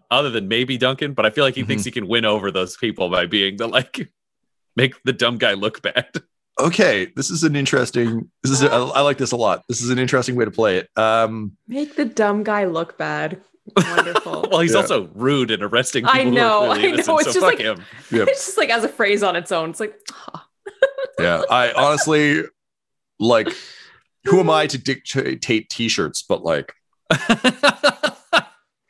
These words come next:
Speaker 2: um, all right. So, um, Ryan, I think, uh, I was gonna give you a, a list of skills you could try, but rather than that, uh, let's do something a bit smarter. Um,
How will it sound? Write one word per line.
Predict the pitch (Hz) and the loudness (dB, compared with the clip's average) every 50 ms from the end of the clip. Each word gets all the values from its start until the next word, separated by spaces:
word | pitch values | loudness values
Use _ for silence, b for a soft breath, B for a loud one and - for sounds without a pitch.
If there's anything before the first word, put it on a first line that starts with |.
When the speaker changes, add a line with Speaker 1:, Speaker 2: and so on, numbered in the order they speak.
| b b b b b b b b - - - | b b b b b b b b -12 -2 0
Speaker 2:
um, | 110 110 107 107 110 110 110 110 95 | 2 2 4 2 2 0 -2 -2 0
all | - 123 | 2 2
right. | 117 101 92 - - | 2 2 0 -2 -6
So, | - - - 143 143 143 143 143 143 139 139 135 - - | -6 -4 0 2 2 4 4 4 2 2 2 0 0 2
um, | 131 135 139 139 139 139 135 127 123 - _ _ _ b b b b b b b b b b b b b b b b _ _ _ _ _ _ _ _ _ _ _ _ - - 160 175 | 2 4 4 2 0 -2 -4 -6 -8 -12 _ _ _ b b b b b b b b b b b b b b b b _ _ _ _ _ _ _ _ _ _ _ _ -2 -2 0 2
Ryan, | 170 180 180 165 160 - | 4 4 4 4 2 0
I | 135 143 | -2 -2
think, | - 240 233 - - | -2 -4 -4 0 2
uh, | 156 151 151 143 - 127 | 4 6 6 4 4 0
I | 147 | -2
was | 139 135 | -2 -2
gonna | - 208 220 226 208 | -4 -4 -4 -4 -4
give | 156 135 139 131 139 | -2 -2 -2 -2 2
you | 143 147 143 139 135 | 2 2 4 4 4
a, | 123 127 - - 120 | 2 0 -2 -2 -2
a | 117 | -2
list | 107 104 117 117 - - - - - | 0 0 0 0 0 -4 -8 -2 0
of | 101 101 92 | 0 0 0
skills | - - - - 107 104 92 92 | -2 -4 0 0 0 0 0 -4
you | - | -6
could | - 90 | -6 -6
try, | - - 92 78 73 78 | -2 0 0 0 0 0
but | - - - | -4 -6 -2
rather | - 117 143 180 180 | 0 2 2 2 0
than | 175 156 135 107 92 | -2 -2 -2 -2 -2
that, | 85 76 71 71 71 - - - _ _ | -2 -2 -2 -4 -6 -8 -12 -14 _ _
uh, | 98 98 95 95 92 92 90 92 92 92 95 95 - - | 0 2 2 2 2 2 2 0 0 0 -2 -2 -4 -8
let's | 110 - | -10 -8
do | - 127 | -6 -6
something | - 123 - 110 95 | -6 -4 -4 -4 -4
a | |
bit | 87 87 - | -4 -4 -4
smarter. | - 85 80 80 76 73 73 - - - | -4 -2 -2 0 0 -2 -4 -6 -2 0
Um, | 104 104 107 107 104 110 107 104 101 85 - | 2 2 2 2 0 -2 -4 -6 -6 -8 -10